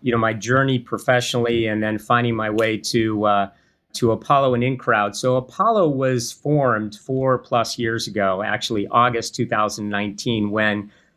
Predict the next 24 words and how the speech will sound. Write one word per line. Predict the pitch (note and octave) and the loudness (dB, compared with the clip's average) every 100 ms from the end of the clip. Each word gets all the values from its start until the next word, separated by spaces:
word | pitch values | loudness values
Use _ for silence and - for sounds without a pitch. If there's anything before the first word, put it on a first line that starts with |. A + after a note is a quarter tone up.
| _ | _
a | B2+ | 0
few | B2+ D#3+ D#3+ | 2 4 4
investors, | C#3+ A#2+ B2+ C3+ - E3 G3+ G3 - - | 4 2 0 0 -2 0 0 -2 -6 -2
uh, | A2+ A2 | 0 0
that | G2+ A2+ | 0 -4
I'd | A2 G#2+ | -4 -6
had | G#2 A#2+ A2+ G2+ | -4 -2 -2 -2
great | B2 C3+ D3 | 0 0 0
success | C#3+ - D3 C#3+ C#3+ | -4 0 2 2 0
with | E3+ G3+ G#3 A#2+ | 0 0 0 -2
and | G#2 G2+ G2+ _ _ _ | -4 -4 -10 _ _ _
had | - B2 A2 | -2 0 2
recently | C3 C#3+ C#3+ B2+ B2+ B2+ A#2 A2 - _ _ | 2 2 2 0 2 2 2 0 -8 _ _
had | - C3+ | 0 0
a | |
successful | B2 - - - C3 - A#2+ | 2 -2 0 2 2 2 -4
exit | B2+ C3 C3 A#2 | 0 0 0 -2
to | A#2 A#2+ | 0 -4
Dynata, | G2 A2 A2+ C3 D3+ A3+ G3+ D3+ - | 0 0 2 2 2 2 0 -10 -14
selling | - C3 B2 A#2+ | -4 0 2 0
the | A#2 | 0
Reimagine | B2 A#2+ A#2 A2+ A2+ A#2+ A2 G#2+ G#2+ | 0 2 2 0 0 -2 -2 -4 -8
Holdings | - D3 D3 E3+ F#3 F3+ | 0 2 2 2 0 0
portfolio. | D#3 C#3+ - D3+ E3+ G3+ A#3 A#3 | 0 0 0 0 2 2 2 0